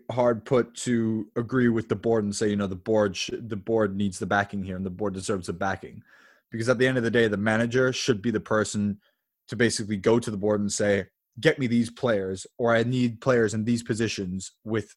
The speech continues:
so, so-and-so, uh, skills so that this team can progress." Obviously, I'm not going to ask you to get, you know, Neymar or Mbappe for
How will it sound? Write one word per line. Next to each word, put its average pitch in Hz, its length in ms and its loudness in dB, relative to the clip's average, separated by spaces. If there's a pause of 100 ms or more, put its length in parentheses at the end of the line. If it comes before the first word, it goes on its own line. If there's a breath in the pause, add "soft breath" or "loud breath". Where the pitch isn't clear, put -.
so, 120 380 2
so-and-so, 110 880 0 (380 soft breath)
uh, 107 240 2
skills 92 680 -2 (260)
so - 180 -2
that 107 100 -2
this 101 160 -10
team 107 220 -4
can 101 160 -6
progress." - 560 -8 (360)
Obviously, 139 440 2
I'm 127 160 4
not 127 180 0
going 120 220 0
to 120 140 -2
ask 123 220 0
you 120 80 -2
to 117 120 -4
get, 113 220 0
you 120 100 -2
know, 110 200 0
Neymar 117 760 0
or 107 300 2
Mbappe 104 640 0
for 104 440 0